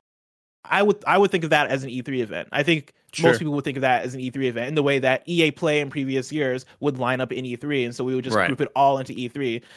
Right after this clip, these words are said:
Speaker 1: What Jeff Keighley is doing with Summer Game Fest is making it something that he feels is equal to E three and will take ownership,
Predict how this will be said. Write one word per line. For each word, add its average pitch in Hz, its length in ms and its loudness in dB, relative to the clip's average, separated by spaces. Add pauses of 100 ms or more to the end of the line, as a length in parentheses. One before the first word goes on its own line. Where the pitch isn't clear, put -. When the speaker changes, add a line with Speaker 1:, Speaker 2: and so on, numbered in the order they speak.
(180)
Speaker 1:
What 175 180 4
Jeff 208 200 2
Keighley 220 220 4
is 170 120 2
doing 180 220 2
with 156 100 -2
Summer 151 160 0
Game 160 220 -2
Fest 143 300 2
is 135 140 -4
making 151 300 -2
it 139 80 0
something 135 240 -6
that 131 260 2 (340)
he 233 260 2
feels 156 400 2
is 143 180 -4
equal 143 280 0
to 131 100 -10
E 131 160 -4
three 139 480 -2
and 160 220 0
will 151 100 0
take 151 260 -2
ownership, 139 540 -4